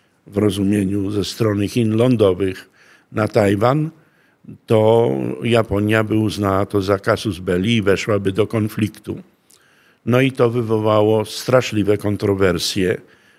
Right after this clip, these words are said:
w relacjach chińsko-japońskich, no bo tam wystarczy tylko raz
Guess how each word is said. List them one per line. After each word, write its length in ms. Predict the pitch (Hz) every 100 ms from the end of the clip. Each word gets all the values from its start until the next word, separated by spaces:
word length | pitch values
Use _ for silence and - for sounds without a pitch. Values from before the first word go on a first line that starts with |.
| _
w 120 | 98
relacjach 560 | 104 104 104 95 107 87
chińsko-japońskich, 1400 | - - 107 90 - 107 101 95 95 85 - - 143 143 - _ _ _ _ _ _ _
no 200 | - 127
bo 140 | 127 135
tam 380 | 139 131 131 120 120
wystarczy 640 | 120 - 120 117 - 117
tylko 320 | 113 113 117
raz 400 | 127 113 - -